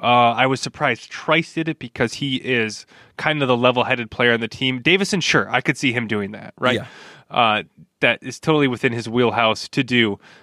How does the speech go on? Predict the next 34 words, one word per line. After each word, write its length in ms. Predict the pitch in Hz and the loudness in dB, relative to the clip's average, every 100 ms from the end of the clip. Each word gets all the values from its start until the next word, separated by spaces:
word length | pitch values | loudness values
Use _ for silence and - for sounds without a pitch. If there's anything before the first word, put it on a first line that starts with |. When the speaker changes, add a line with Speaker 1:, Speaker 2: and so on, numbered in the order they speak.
| _ | _
Speaker 1:
uh, 440 | - 110 104 110 139 | -2 2 2 0 -4
but, 220 | 135 - - | -6 -6 -8
but 160 | 139 | -4
not 220 | 139 135 - | 0 0 -2
Trice, 560 | - 120 107 104 - 123 | 0 2 2 0 -10 -4
and, 300 | 117 110 107 | -4 -4 -4
and 260 | 117 113 | -4 -4
he 160 | - 131 | -4 -2
said 260 | - 120 | 0 -2
so 240 | - 123 107 | 0 0 0
himself, 640 | 107 104 123 107 - - _ _ _ _ | -2 -2 2 2 0 -10 _ _ _ _
himself 460 | - 117 - 107 113 | -8 -4 0 0 0
afterwards. 720 | 107 - 107 107 107 - - - | 0 -2 -4 -6 -6 -8 -10 0
Um, 540 | 113 107 101 104 107 _ _ _ _ | 4 6 4 0 -10 _ _ _ _
that 200 | 170 160 | 2 2
said, 300 | - 180 190 - _ _ _ _ - | 2 2 2 -2 _ _ _ _ 0
could 120 | - | 2
have 40 | |
been 80 | 359 | 2
carded, 280 | - 131 101 _ - | 0 0 -4 _ -4
called 200 | 175 120 | -2 -2
the 40 | |
charge. 440 | - - - - _ _ _ | -4 -14 -14 -20 _ _ _
Could 100 | 208 | -2
have 20 | 226 | 2
Speaker 2:
It 20 | |
Speaker 1:
been 20 | 339 | 4
Speaker 2:
could 60 | |
Speaker 1:
called 100 | 233 | 4
Speaker 2:
have. 80 | 117 | 2
Speaker 1:
the 40 | - | -6
charge. 380 | 117 113 - _ _ - | -8 -8 -16 _ _ -4
Speaker 2:
Oh. 140 | - | -4
Speaker 1:
Uh, 320 | - 139 127 | -4 -2 -2